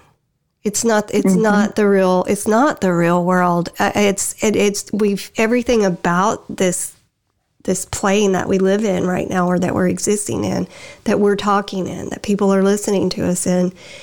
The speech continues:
Speaker 1: it's an illusion. And, and that they want that the,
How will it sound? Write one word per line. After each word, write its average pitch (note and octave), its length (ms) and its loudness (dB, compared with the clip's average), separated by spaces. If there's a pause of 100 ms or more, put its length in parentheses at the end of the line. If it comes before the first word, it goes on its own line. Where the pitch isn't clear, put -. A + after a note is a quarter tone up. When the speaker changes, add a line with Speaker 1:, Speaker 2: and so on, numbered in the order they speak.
(500)
Speaker 1:
it's A#3+ 300 -2
an B3 140 4
illusion. G#3 720 2
And, G3 260 0
and G3+ 180 2
that G3 300 0
they G3+ 160 4
want A3+ 380 2
that B3 200 -2
the, F#3+ 440 2